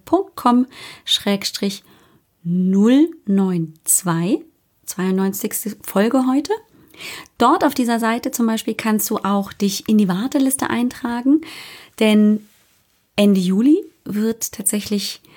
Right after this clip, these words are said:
der Kurs geöffnet, kann man sich also dann anmelden und dann werden wir acht Wochen intensiv und dann nochmal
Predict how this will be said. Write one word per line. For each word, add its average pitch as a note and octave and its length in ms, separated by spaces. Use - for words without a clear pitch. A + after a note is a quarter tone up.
der G3+ 100
Kurs A#3 340
geöffnet, - 600
kann A3 160
man G#3 140
sich G3+ 160
also - 180
dann G3 140
anmelden A3 560
und G3+ 120
dann G3 160
werden G3 280
wir G3+ 200
acht A#3 260
Wochen G3 440
intensiv C#4 640
und G#3+ 100
dann G#3 100
nochmal G3+ 300